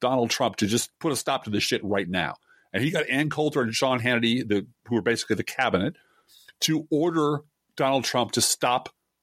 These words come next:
doing what he was doing. And Donald Trump, being a coward, did. Well, this is the problem. I turn on television, which was my first mistake.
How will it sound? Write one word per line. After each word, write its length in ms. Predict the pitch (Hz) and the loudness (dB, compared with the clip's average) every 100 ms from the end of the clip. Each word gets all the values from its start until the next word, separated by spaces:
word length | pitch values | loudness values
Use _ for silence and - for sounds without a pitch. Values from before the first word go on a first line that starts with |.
| _ - | _ -6
doing 260 | 147 127 113 | -2 0 2
what 140 | 107 | 2
he 40 | 101 | 0
was 140 | 90 | 0
doing. 260 | 113 92 101 | 0 0 0
And 140 | 156 | 0
Donald 220 | 214 170 | 0 0
Trump, 280 | - 123 131 | -2 -4 -2
being 260 | 113 107 117 | -2 0 0
a 140 | 98 | -2
coward, 520 | - - 95 90 113 - | -2 -2 0 0 -2 -2
did. 300 | 262 170 - _ _ _ _ _ _ _ - | -2 -4 -10 _ _ _ _ _ _ _ -4
Well, 280 | 208 226 - _ _ - | -2 -2 -8 _ _ -2
this 160 | 277 | 0
is 80 | 277 | 2
the 100 | 214 | 2
problem. 360 | - 131 - - _ _ _ _ _ _ - | 2 0 0 -6 _ _ _ _ _ _ -2
I 180 | 151 240 | 0 2
turn 260 | - 240 | 0 0
on 180 | 190 185 | 0 0
television, 500 | 160 127 90 69 - _ _ _ _ _ _ _ _ _ _ _ _ - | 0 0 0 -2 -6 _ _ _ _ _ _ _ _ _ _ _ _ -6
which 200 | 117 120 | 0 2
was 100 | 117 | 2
my 100 | 120 | 2
first 260 | 113 107 - | 2 0 0
mistake. 360 | 82 - - | -2 -2 -4